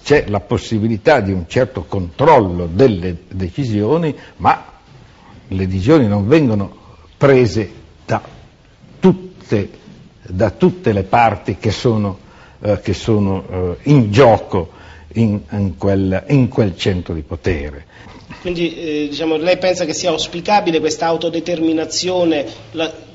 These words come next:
Speaker 2: diciamo, della propria vita produttiva?
Speaker 1: Ma
Speaker 2: Eccetera?
Speaker 1: io credo che questo sia l'ideale limite della democrazia.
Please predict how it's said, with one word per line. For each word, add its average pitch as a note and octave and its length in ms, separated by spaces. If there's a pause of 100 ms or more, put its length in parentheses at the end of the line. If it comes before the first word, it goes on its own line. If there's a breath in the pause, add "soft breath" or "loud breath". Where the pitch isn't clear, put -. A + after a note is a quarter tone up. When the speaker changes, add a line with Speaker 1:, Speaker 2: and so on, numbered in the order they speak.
Speaker 2:
diciamo, D#3+ 420
della D#3 220
propria E3 400
vita D#3 420
produttiva? D3 840
Speaker 1:
Ma D#3 100
Speaker 2:
Eccetera? E3+ 240
Speaker 1:
io G#3 120
credo G3+ 340
che E3 180
questo G3+ 340
sia F3+ 200
l'ideale D3+ 420
limite D#3+ 400
della A2 160
democrazia. D#2+ 640